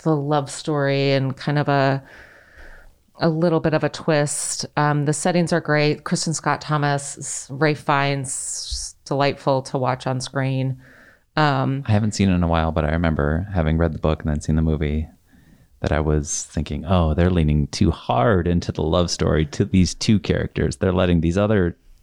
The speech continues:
Speaker 2: three characters go fall by the wayside."
Speaker 1: Other two characters.
Speaker 2: Isn't it?
Speaker 1: <laughs> There's a lot of characters.
Speaker 2: Anyway.
Speaker 1: Anyway. Um, I did, however, we had a discussion the other day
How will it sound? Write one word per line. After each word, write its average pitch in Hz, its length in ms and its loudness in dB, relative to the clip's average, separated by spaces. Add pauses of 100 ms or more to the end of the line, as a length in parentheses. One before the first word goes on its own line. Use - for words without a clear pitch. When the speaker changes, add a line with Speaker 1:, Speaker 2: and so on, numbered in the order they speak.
(200)
Speaker 2:
three 139 260 2
characters 82 640 2
go - 220 0
fall 92 200 0
by 82 120 2
the 80 100 2
wayside." 85 540 -2 (720)
Speaker 1:
Other 160 200 0
two 139 240 0
characters. - 680 -6 (380)
Speaker 2:
Isn't 233 260 2 (460)
it? 165 60 0 (280)
Speaker 1:
<laughs> - 200 -20
There's 247 280 2
a 285 160 2
lot 226 320 2
of 156 80 -10 (100)
characters. - 840 -4 (680)
Speaker 2:
Anyway. 127 380 0 (180)
Speaker 1:
Anyway. 180 360 2 (760)
Um, 165 460 0 (1400)
I 233 120 0
did, 269 340 2
however, 196 460 2
we 170 120 2
had 196 160 0
a 196 60 2
discussion 185 480 0
the 170 80 2
other 156 160 2
day 139 320 2